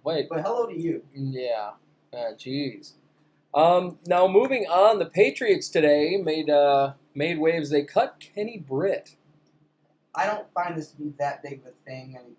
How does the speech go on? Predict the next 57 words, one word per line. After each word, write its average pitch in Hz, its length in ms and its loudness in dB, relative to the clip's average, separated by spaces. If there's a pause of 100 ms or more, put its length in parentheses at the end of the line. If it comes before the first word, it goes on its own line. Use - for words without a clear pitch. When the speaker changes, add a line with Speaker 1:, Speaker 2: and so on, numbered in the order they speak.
(140)
Speaker 2:
Kenny 170 220 -10
Britt's 170 300 -8
been 156 260 -6
making 156 260 -8
the 143 100 -8
rounds, 143 420 -8
jumping 143 200 -20
around 143 260 -12
team 147 300 -12
to - 80 -20
team 143 160 -16
a - 20 -18
little 135 180 -12
bit. 135 220 -14
He, 143 320 -20
he 170 60 -16
didn't 180 240 -14
make 170 180 -16
it 165 60 -14
on 156 140 -4
the, 147 120 -8 (680)
I 185 60 -4
mean, 202 300 -6
he, 202 100 -10
a 175 60 -2
lot 220 160 4
of 233 40 -2
people 208 140 -4
say, 190 160 -8
"Oh, 240 200 4
he 226 60 -4
didn't 247 140 -14
make 226 100 -16
it 170 40 -16
in 165 60 -16
the 160 80 -16
Browns. 190 280 -4
He 165 60 -20
can't 190 160 -18
make 170 140 -16
it 175 40 -16
anywhere." 160 300 -14
But - 120 -20
the - 60 -18
Browns 190 300 -4
have 170 100 -20
a 160 40 -20
very 165 220 -6
deep - 260 -20
receiving 135 380 -20
court 151 160 -14
at - 60 -20
this - 80 -20
point. 139 260 -4
Speaker 1:
Yeah, 113 160 0
they 123 140 -8
do. - 220 -12